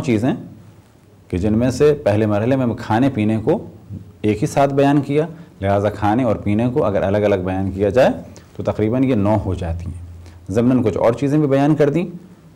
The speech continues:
اور پھر توجہ دلائیں کہ مکروہ کے معنی کی جانب توجہ رہے، کیونکہ ہمارے ایک بہت بڑی تعداد مؤمنین کی ایسی ہے کہ جو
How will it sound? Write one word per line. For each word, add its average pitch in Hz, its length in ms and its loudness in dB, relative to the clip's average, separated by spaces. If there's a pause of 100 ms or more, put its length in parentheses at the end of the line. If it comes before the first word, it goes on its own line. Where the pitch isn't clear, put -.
(240)
اور 113 340 6 (640)
پھر 180 160 0
توجہ 131 320 4
دلائیں 127 360 4 (140)
کہ - 80 -2
مکروہ 110 360 0
کے 131 100 0
معنی 110 300 2
کی 110 100 -2
جانب 113 360 0
توجہ 92 360 2
رہے، 143 180 2 (840)
کیونکہ 147 200 2
ہمارے 120 300 4
ایک 113 120 2
بہت 160 200 0
بڑی 131 200 2
تعداد 113 440 6
مؤمنین 110 480 0
کی 107 80 -2
ایسی 120 380 0
ہے 123 180 0 (760)
کہ 90 80 -4
جو 110 220 2